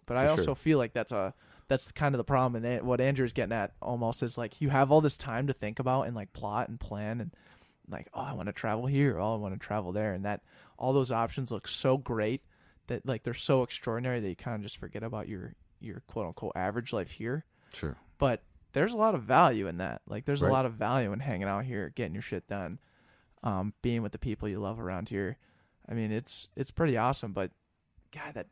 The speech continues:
Speaker 1: the traveling aspect of, like, is just so enticing.
Speaker 2: It is. I mean, I'm
Speaker 1: <laughs>
Speaker 2: still stuck on it. So,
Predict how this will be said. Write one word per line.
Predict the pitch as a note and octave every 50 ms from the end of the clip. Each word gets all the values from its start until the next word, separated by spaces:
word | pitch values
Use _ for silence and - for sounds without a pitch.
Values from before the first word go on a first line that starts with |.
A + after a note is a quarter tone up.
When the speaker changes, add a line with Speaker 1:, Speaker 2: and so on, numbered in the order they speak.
| _ -
Speaker 1:
the | B2
traveling | - - - - C3 B2+ C3 C3+ C#3 C3+ B2 A2
aspect | F#2 G2 G#2+ A#2+ - - A#2+ F2 E2+ -
of, | C3+ - -
like, | G2 F#2 - - - - _ _ _ _ _ _ _ _
is | - C3+ B2 C3
just | C3 C3 - -
so | - - C3 C3 B2
enticing. | A2 A#2+ - - A2 A#2+ - - - - - - _ _ _ _ _ _ _ _ _ _ _ _ _ _ _ - _ _ - - C3+
Speaker 2:
It | G2+ F#2 F2
is. | D#2 B1+ B1 - - - - _ _ - D3+ - - - - - - - -
I |
mean, | E2 E2 D#2+ D2+ D2+
I'm | C#2+ D2+ -
Speaker 1:
<laughs> |
Speaker 2:
still | - - B2 F2 D2+ -
stuck | - - C#2+ B1 - -
on | G#1 G1+ G1+
it. | - - - _ _
So, | - - - - C2+ C2 B1+ A#1 C2